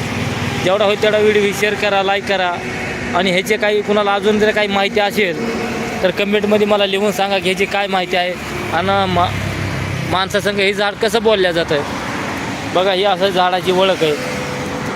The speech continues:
कारण हे झाड मी बऱ्याच दिवसापासून हुडकीत होतो. एका ठिकाणी आपल्याला गवसलेलं आहे रस्त्याच्या कडेला,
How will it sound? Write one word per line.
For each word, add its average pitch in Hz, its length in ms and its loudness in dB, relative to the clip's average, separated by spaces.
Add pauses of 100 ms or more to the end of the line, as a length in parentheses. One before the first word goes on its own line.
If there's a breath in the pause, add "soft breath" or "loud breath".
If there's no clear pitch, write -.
(120)
कारण 180 120 2
हे 190 140 0
झाड 196 240 0
मी 214 120 2
बऱ्याच 214 280 2
दिवसापासून 196 440 2
हुडकीत 190 260 2
होतो. 202 140 2
एका 196 200 2
ठिकाणी 196 280 -2
आपल्याला 190 260 0
गवसलेलं 190 500 0
आहे 185 80 2
रस्त्याच्या 175 340 0
कडेला, 170 300 2